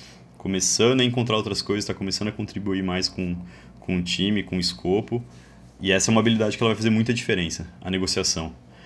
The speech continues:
Porque não é que você quer passar outra pessoa pra trás, sabe? Mas se você tem um objetivo comum, que é vamos chegar em,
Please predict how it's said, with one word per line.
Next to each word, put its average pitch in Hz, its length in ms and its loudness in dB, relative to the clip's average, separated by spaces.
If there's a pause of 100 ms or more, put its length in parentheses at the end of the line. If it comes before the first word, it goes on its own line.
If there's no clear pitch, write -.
(140)
Porque 104 300 4 (160)
não 120 160 0
é 170 60 6
que - 60 -6
você 220 180 2
quer 185 100 -4
passar - 240 4
outra 110 140 0
pessoa 101 280 0
pra 92 120 0
trás, 85 260 0
sabe? 87 240 0 (560)
Mas 90 260 0
se - 180 0
você 107 140 0
tem 139 120 0
um 170 40 2
objetivo 165 320 -2
comum, 104 460 2
que - 160 -4
é 90 220 2
vamos 117 480 0
chegar 104 440 0
em, 101 200 -4